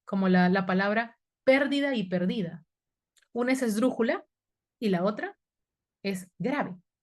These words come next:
Pero con una tilde cambias completamente el sentido de la palabra. Entonces, muy importante la acentuación y la tilde.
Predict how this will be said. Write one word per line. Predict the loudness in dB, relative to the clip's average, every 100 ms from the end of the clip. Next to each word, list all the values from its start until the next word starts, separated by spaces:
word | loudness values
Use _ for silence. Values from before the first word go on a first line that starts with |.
| _ _ _ _ _ _ _ _ _
Pero | 2 2
con | 2 2
una | 2 2
tilde | 0 0 -2 -6
cambias | -2 2 2 0
completamente | -2 -4 -2 -2 -2 -4
el | -4
sentido | 0 2 2 2 2 0 -6 _ _ _
de | -2
la | -2 -2
palabra. | -6 -8 -12 -18 _ -20 -20 -2
Entonces, | 2 2 2 0 0
muy | 2 2 2
importante | 0 -2 0 -2 -2
la | -2 -2 -6 _ _
acentuación | -6 -2 -2 -4 -6 0 2 0 -4 _
y | -2
la | -2
tilde. | -4 -4 -2 -6